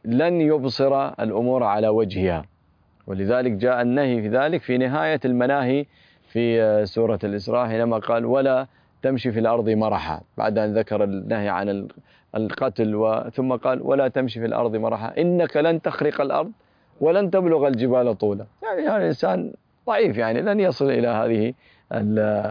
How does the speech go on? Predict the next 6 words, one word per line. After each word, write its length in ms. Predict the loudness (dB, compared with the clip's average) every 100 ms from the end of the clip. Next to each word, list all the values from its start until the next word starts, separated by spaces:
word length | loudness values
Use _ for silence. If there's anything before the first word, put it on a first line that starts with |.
| -4 -6
المخلوقات 560 | -4 -4 -2 0 0 -2
العظيمة. 540 | -2 0 0 0 -2 -6 _ _ _
فإذا 720 | 0 2 2 2 2 0 -4 -12 _ _ _ -4
تعاظم 600 | 0 2 2 2 0 0
في 200 | 0 0
نفسه 640 | 0 0 0 2 0